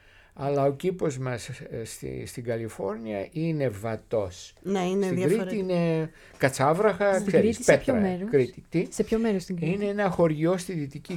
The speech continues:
Speaker 1: Κρήτη πάνω από το Κολυμπάρι που λέγεται Αφράτα, με
Speaker 2: Μάλιστα.
Speaker 1: εξήντα κατοίκους.
Speaker 2: Ναι.
Speaker 3: Μάλιστα.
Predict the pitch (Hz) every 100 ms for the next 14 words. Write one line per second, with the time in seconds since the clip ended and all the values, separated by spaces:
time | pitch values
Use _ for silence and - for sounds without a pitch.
0 | - 151 160 170 156 156 151 135 127 127
1 | 120 107 127 123 101 120 196 - _ -
2 | _ 165 147 175 185 180 151 - 139 107
3 | - 76 - _ - 180 175 190 175 175
4 | 135 127 113 113 - - - - - 170
5 | 156 135 202 190 165